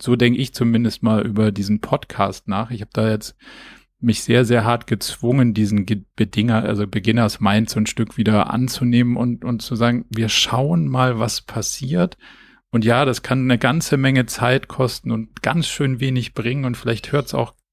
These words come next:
gar keiner, aber es macht zumindest Spaß. Und das ist vielleicht so ein, mein persönlicher Weg, n-, einen bestimmten Teil meiner Zeit zu investieren in Sachen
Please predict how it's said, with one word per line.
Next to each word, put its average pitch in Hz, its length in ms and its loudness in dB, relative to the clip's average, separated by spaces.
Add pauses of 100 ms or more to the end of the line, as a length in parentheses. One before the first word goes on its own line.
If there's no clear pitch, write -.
gar 123 240 0
keiner, 160 560 -2
aber 127 320 2 (300)
es - 100 -12
macht 131 240 0
zumindest 127 580 0
Spaß. 95 520 0
Und 107 160 -8
das 123 160 0
ist 127 80 -4
vielleicht 117 320 -2
so 113 140 -2
ein, 110 180 -2 (720)
mein 110 480 2
persönlicher 113 800 2 (420)
Weg, 113 500 2
n-, 117 260 -2
einen 120 100 0
bestimmten 123 420 -2
Teil 123 420 2
meiner 110 360 0
Zeit 131 720 -2 (140)
zu - 180 -2
investieren 135 880 0
in 135 240 2
Sachen 123 720 0